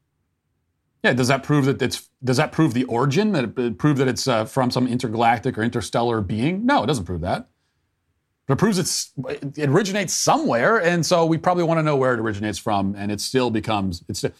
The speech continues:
even if it's all earthbound, if it, if there, if there's a, if there's a very earthbound explanation for all of this, it's still important and interesting.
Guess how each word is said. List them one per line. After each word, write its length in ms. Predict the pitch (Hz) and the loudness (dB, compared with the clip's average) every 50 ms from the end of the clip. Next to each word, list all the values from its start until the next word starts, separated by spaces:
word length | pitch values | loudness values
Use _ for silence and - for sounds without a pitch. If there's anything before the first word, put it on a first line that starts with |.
| _ _ _ - | _ _ _ 2
even 200 | - 196 208 196 | 2 4 4 4
if 80 | 165 | 2
it's 100 | 160 - | 2 2
all 180 | 180 165 160 160 127 | 2 0 0 0 0
earthbound, 560 | 143 147 - - - 127 101 90 87 87 95 | 0 -2 -2 -2 -2 -2 -2 -2 -4 -6 -4
if 80 | 90 | -4
it, 120 | 107 - - | -4 -4 -4
if 140 | 120 123 113 | -4 -2 0
there, 100 | 143 156 | 0 -2
if 120 | 117 104 | 0 0
there's 160 | 175 156 - | -2 0 0
a, 140 | 180 143 - | 0 -2 -2
if 100 | - - | -2 0
there's 160 | 185 180 143 | 0 0 2
a 40 | 156 | 2
very 200 | 170 185 165 143 - - | 2 2 0 -2 -2 0
earthbound 500 | 151 170 - - - 180 156 156 151 143 | 0 0 0 0 0 2 2 2 2 0
explanation 540 | 135 - - - 131 123 127 117 113 123 | -2 -2 -4 -4 -2 -2 -2 -2 -2 -4
for 100 | 104 120 | -2 -2
all 180 | 110 101 120 147 | 0 0 2 0
of 80 | 160 165 | 0 0
this, 340 | 202 214 208 - - - _ _ _ _ _ _ _ _ _ _ _ _ _ _ _ _ _ _ _ _ | -2 -2 -2 -4 -8 -14 _ _ _ _ _ _ _ _ _ _ _ _ _ _ _ _ _ _ _ _
it's 140 | - 151 - | -2 -2 -2
still 260 | - - - 202 202 | 0 0 2 2 4
important 920 | 214 175 160 156 156 - - - 202 208 208 151 120 98 107 113 - - - _ _ _ _ _ _ _ _ _ _ _ _ _ _ _ _ _ _ - | 4 2 2 0 -2 -6 -4 -2 -2 -2 -2 -2 -6 -8 -8 -8 -10 -12 -16 _ _ _ _ _ _ _ _ _ _ _ _ _ _ _ _ _ _ 0
and 140 | 135 131 | 0 2
interesting. 460 | 139 135 113 107 95 78 76 - - | 2 2 0 -2 -4 -4 -6 -10 -16